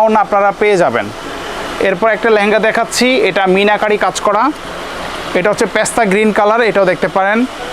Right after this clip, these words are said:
খুবই সুন্দর কালার হবে আট থেকে দশটা, আট থেকে দশটা কালার হবে। অনেক সুন্দর একটা ডিজাইন আছে নেটের ওপরে, হালকা করে ক্যান ক্যান থাকবে।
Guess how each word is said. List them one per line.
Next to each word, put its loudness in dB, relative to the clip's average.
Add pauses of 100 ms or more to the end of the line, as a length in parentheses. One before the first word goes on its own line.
(100)
খুবই 2 (100)
সুন্দর 4
কালার 2
হবে 2 (160)
আট -4 (100)
থেকে 2
দশটা, -2 (1040)
আট -2
থেকে 2
দশটা 2
কালার 4
হবে। 2 (300)
অনেক 2 (100)
সুন্দর 2
একটা 2
ডিজাইন 2
আছে 0 (100)
নেটের 2
ওপরে, 0 (140)
হালকা 2
করে 2
ক্যান 2
ক্যান 0
থাকবে। 0